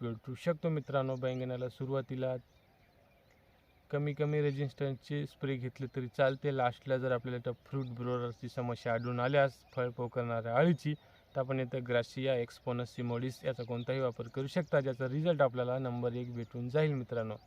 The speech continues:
हे पिकं लावण्याबरोबर आपलं कडक आणि शिस्तबद्ध नियोजन असणं पण खूप महत्त्वाचं असते. पीक लावून सोडलं तरी कोणतंच पीक येणार नाही मित्रांनो. हे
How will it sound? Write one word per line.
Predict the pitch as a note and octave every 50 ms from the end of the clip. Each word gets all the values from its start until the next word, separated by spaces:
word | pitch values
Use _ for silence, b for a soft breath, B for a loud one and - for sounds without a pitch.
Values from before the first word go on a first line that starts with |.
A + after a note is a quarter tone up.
| B B B B B B B B B B B B B -
हे | D#3+ D#3
पिकं | C#3+ - D#3 - - E3
लावण्याबरोबर | D#3 D3+ D3 D3 D3+ D3 C3+ C3+ C#3+ D3 C#3 C#3+ C#3+
आपलं | C#3 C3 - - C#3+ D3 C#3
कडक | - - C3+ C3+ C#3 C3+ - C#3
आणि | C3 C3 C3+ C3+ C3
शिस्तबद्ध | - - B2+ - - - C#3+ C3 B2 C3 C3 B2+ C#3+
नियोजन | C#3+ C#3 C3+ C3 C3 C3 B2+ B2 C3 B2+
असणं | B2 A#2 - - C3 B2+
पण | A#2+ B2 B2 A#2+ -
खूप | - B2 A#2 - A#2
महत्त्वाचं | A2+ G#2+ - A#2+ A2+ A2+ A#2+
असते. | A#2 - - - C3+ C3+ B2+ -
पीक | C3+ B2 -
लावून | B2+ B2 A#2+ A#2+ B2 A#2+
सोडलं | - - D#3+ F3 F3+ F3+ F3+ F3 -
तरी | D#3 C#3+
कोणतंच | C3+ - D3 D3 D3 - E3+ D3+ - -
पीक | D3+ D3 - -
येणार | C3+ B2+ B2 B2 A#2
नाही | B2 C3 C#3 D3+
मित्रांनो. | D3+ D3 - - C#3 C3 B2+ B2 B2 C3 C#3+ - B B B B B B B B B
हे | -